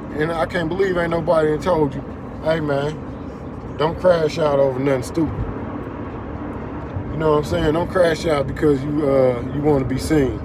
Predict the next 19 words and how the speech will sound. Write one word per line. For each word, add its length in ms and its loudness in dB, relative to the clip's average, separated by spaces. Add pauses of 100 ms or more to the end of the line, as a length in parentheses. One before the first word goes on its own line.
(1800)
And 80 -4
that's 200 0
just 280 -2
crazy, 480 4
man. 800 -6
Like, 200 -2
and 380 -4
I 60 2
don't 220 2
get 200 2
it, 100 2
man. 280 -2
Then 160 4
you 100 -4
got 220 4
these 180 -2
fans 400 4
out 160 2
here, 300 4